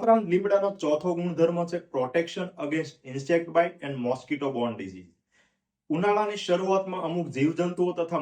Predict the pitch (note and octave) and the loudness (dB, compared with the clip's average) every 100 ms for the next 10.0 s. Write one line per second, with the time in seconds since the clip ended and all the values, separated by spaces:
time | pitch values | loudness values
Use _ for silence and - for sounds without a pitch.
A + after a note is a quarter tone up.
0 | B2 B2 - E3 E3 D#3 C#3+ C#3+ E3 D3+ | -2 -4 0 2 2 0 -4 2 4 4
1 | B2 A#2+ D3+ F3 D3 - _ _ _ _ | 2 0 0 2 0 -4 _ _ _ _
2 | _ A2 D3 F#3 G#3 G3+ E3+ F3 E3+ F3+ | _ 0 2 4 4 4 4 2 2 -2
3 | F3+ E3+ - D#3+ F3 E3+ E3+ - F3 E3+ | -2 -4 -2 2 4 6 2 2 -4 -2
4 | E3 D#3+ D#3 E3 E3 - A#2 B2 E3+ C#3+ | -6 -4 -6 -4 -4 -4 -8 -4 -2 0
5 | A2+ A2+ - D#3 E3+ E3+ E3+ C#3 C#3 D#3 | -2 -2 -2 0 2 0 -4 -8 -2 -2
6 | A2+ A2 B2+ E3 E3+ C3+ C#3+ D#3+ C#3 C3+ | 0 2 2 0 -2 -6 -4 -4 -4 -4
7 | D3 E3+ E3 C#3+ E3 E3 - C#3 C#3 D#3+ | 0 0 0 -4 -2 -4 -4 -8 -4 -4
8 | - B2+ C3 C3 B2 B2 A2+ A2+ A2 G#2+ | -2 0 0 0 -4 -4 -8 -8 -8 -8
9 | G2 F#2+ F#2 F#2 - _ _ D#3+ F3+ | -10 -10 -12 -14 -16 _ _ -8 -4